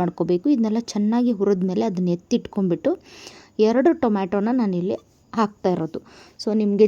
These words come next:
ಜಾಸ್ತಿ ಬೇಕಾದ್ರೆ ಜಾಸ್ತಿ, ಕಮ್ಮಿ ಬೇಕಾದ್ರೆ ಕಮ್ಮಿ, ನೀವು ಹುಣಸೆ ಹಣ್ಣು ಹಾಕ್ತಾ ಇದ್ರೆ ಸ್ವಲ್ಪ ಕಮ್ಮಿ ಆ್ಯಡ್ ಮಾಡ್ಕೊಳ್ಳಿ. ನಾನು ಹುಣಸೆ ಹಣ್ಣು ಹಾಕ್ತಾ ಇಲ್ಲ ಇಲ್ಲಿ. So ಅದಕ್ಕೋಸ್ಕರ ನಾನಿಲ್ಲಿ ಟೊಮ್ಯಾಟೋನ ಹಾಕ್ತಾ ಇದ್ದೀನಿ. So ಟೊಮ್ಯಾಟೊ ಸ್ವಲ್ಪ ಫ್ರೈ ಆಗೋಕ್ಕೆ ನಾನು ಏನು ಮಾಡ್ಕೊತಾ ಇದ್ದೀನಿ,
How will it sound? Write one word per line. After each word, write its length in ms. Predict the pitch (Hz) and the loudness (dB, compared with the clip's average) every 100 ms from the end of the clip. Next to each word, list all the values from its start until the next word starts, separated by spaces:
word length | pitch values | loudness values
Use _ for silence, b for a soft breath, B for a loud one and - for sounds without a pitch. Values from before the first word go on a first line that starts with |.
| 196 | 4
ಜಾಸ್ತಿ 260 | 202 208 240 | -2 -2 -2
ಬೇಕಾದ್ರೆ 360 | 214 214 196 214 185 | -2 -2 -2 -2 -2
ಜಾಸ್ತಿ, 280 | 196 - 220 208 | -6 -4 -6 -4
ಕಮ್ಮಿ 180 | 190 190 185 | -2 -2 -2
ಬೇಕಾದ್ರೆ 320 | 185 180 185 190 | -4 -4 -4 -4
ಕಮ್ಮಿ, 220 | 185 190 185 | -2 0 -2
ನೀವು 220 | 180 175 | -2 -2
ಹುಣಸೆ 280 | 185 202 - 247 | -2 0 2 2
ಹಣ್ಣು 140 | 214 | 2
ಹಾಕ್ತಾ 260 | 196 180 208 | -2 -4 -2
ಇದ್ರೆ 120 | 214 359 | 0 2
ಸ್ವಲ್ಪ 200 | 302 254 240 | 0 -4 -4
ಕಮ್ಮಿ 220 | 196 185 185 | -2 0 0
ಆ್ಯಡ್ 140 | 165 160 | 0 0
ಮಾಡ್ಕೊಳ್ಳಿ. 340 | 175 170 202 359 320 | -2 0 -2 0 2
ನಾನು 140 | 240 208 | 2 2
ಹುಣಸೆ 240 | 202 - 214 | 0 0 -2
ಹಣ್ಣು 140 | 180 | 0
ಹಾಕ್ತಾ 300 | 165 - - 170 | -4 -6 -6 -4
ಇಲ್ಲ 120 | 160 160 | -4 -4
ಇಲ್ಲಿ. 140 | 190 359 B B B B B B | -4 -6 B B B B B B
So 60 | - 240 | -4 -2
ಅದಕ್ಕೋಸ್ಕರ 420 | - 247 - 247 233 | 0 -2 0 -2 0
ನಾನಿಲ್ಲಿ 300 | 214 214 320 427 226 | 0 0 -2 -2 -4
ಟೊಮ್ಯಾಟೋನ 480 | 202 190 214 208 196 | -4 -2 0 0 0
ಹಾಕ್ತಾ 240 | 165 - 180 | -4 -4 -2
ಇದ್ದೀನಿ. 200 | 196 349 - | -2 -4 -4
So 80 | 254 | -4
ಟೊಮ್ಯಾಟೊ 340 | 226 220 233 262 247 | -2 -4 -2 -2 -2
ಸ್ವಲ್ಪ 200 | 214 226 214 | -6 -6 -4
ಫ್ರೈ 160 | 202 190 190 | -2 -2 -2
ಆಗೋಕ್ಕೆ 300 | 180 185 196 185 | -4 -4 -4 -2
ನಾನು 140 | 175 180 | -2 0
ಏನು 120 | 180 | 0
ಮಾಡ್ಕೊತಾ 360 | 170 175 170 170 | -2 -2 -4 -2
ಇದ್ದೀನಿ, 180 | 226 | -2